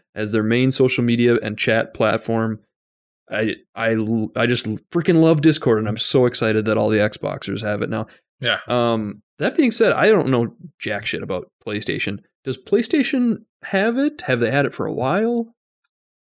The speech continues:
Speaker 1: I don't
Speaker 2: Um,
Speaker 1: think
Speaker 2: I'm
Speaker 1: they
Speaker 2: not
Speaker 1: do.
Speaker 2: a hundred percent sure. Yeah.
Speaker 1: I,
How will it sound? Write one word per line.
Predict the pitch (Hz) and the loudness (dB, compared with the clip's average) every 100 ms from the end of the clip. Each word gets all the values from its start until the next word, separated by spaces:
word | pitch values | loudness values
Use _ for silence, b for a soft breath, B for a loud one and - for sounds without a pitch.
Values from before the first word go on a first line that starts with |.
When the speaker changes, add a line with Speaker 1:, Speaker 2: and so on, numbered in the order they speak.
| _ _ _ _ - | _ _ _ _ -2
Speaker 1:
I | 190 196 | 2 4
don't | 196 185 | 4 4
Speaker 2:
Um, | |
Speaker 1:
think | 180 - | 2 4
Speaker 2:
I'm | |
Speaker 1:
they | 143 | 2
Speaker 2:
not | 226 269 | 4 6
Speaker 1:
do. | 359 | 6
Speaker 2:
a | 180 | 4
hundred | 185 | 2
percent | 180 214 202 | 2 0 -2
sure. | - 202 202 208 208 196 | -4 0 2 4 4 4
Yeah. | 185 185 165 151 - | 4 6 6 2 -2
Speaker 1:
I, | 156 | -6